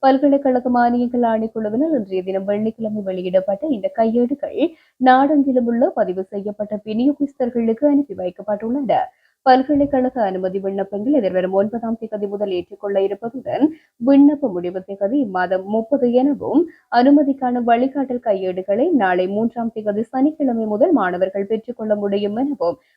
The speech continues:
பல்கலைக்கழக மானியங்கள் ஆணைக்குழு அறிவித்துள்ளது. இரண்டாயிரத்தி இருபத்தி நான்காம் ஆண்டு உயர்தர பரீட்சை முடிவுகளின்படி, பல்கலைக்கழக அனுமதிக்கு தகுதி பெற்ற மாணவர்களில்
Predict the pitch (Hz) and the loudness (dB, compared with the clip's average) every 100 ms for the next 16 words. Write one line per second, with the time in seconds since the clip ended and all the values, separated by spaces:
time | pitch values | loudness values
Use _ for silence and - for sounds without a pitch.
0 | _ 269 269 285 269 269 247 247 240 240 | _ 6 6 4 0 2 0 0 0 2
1 | 247 247 247 226 180 175 180 208 294 311 | 2 0 -2 -2 -2 -4 -6 -4 -4 -2
2 | 170 180 240 269 285 - 202 - _ _ | -4 -6 -6 -4 -2 -4 -6 -10 _ _
3 | - 277 285 311 294 285 277 254 254 247 | 2 6 6 4 2 2 2 2 0 0
4 | 240 247 240 233 247 269 180 180 185 202 | -2 -2 -2 -2 -2 0 -2 -4 -4 -4
5 | 196 196 208 190 180 185 190 185 180 214 | -4 -6 -8 -6 -6 -6 -4 -4 -4 -4
6 | 339 220 185 180 185 190 196 190 185 190 | -2 -2 -2 -2 -2 -4 -2 -4 -4 -4
7 | 185 180 190 190 190 190 185 185 - 320 | -6 -8 -12 -10 -8 -6 -8 -8 -6 -2
8 | 247 175 180 220 208 160 202 | 0 0 0 -2 -4 0 4